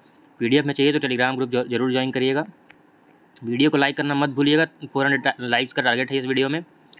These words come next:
Total forty, अ, forty marks का ये paper है, Exact paper है, यही paper आपको कल देखने को मिलेगा exam में।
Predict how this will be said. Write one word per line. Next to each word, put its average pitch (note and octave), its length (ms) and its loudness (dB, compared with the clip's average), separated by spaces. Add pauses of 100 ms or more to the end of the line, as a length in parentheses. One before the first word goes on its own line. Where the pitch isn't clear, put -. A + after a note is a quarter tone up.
(760)
Total C#3 200 0
forty, C3+ 280 2
अ, A#2+ 680 -2 (100)
forty A#2+ 260 0
marks C#3+ 260 0
का D3+ 60 0
ये C3+ 100 0
paper C#3 300 -2
है, D#3+ 120 -2 (1200)
Exact B2+ 380 0
paper C#3+ 240 0
है, D3 80 2
यही C3 140 2
paper C3+ 160 0
आपको C3 140 -2
कल C3 160 -2
देखने B2 200 -2
को C3 80 -2
मिलेगा B2+ 300 0
exam A#2+ 280 -2
में। C#3 180 -8